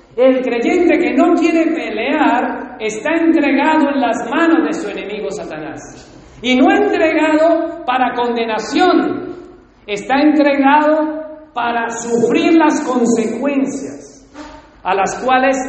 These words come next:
él va a sufrir en esa negación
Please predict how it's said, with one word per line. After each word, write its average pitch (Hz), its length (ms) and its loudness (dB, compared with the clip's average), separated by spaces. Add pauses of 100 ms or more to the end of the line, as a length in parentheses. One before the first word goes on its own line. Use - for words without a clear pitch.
él 247 560 0
va 226 80 4
a 220 40 -2
sufrir 220 760 -4 (580)
en 180 140 -4
esa 233 400 -2
negación 226 1000 -2